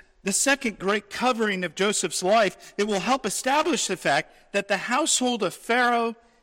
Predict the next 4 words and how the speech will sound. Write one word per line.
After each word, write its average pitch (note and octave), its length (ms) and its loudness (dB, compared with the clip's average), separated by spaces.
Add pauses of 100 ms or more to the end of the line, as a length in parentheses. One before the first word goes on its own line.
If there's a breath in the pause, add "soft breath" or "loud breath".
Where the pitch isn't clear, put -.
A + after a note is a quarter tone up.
(160)
himself F3 640 -2
covers B2 460 -6
this B2 200 -6
servant. A2 680 -8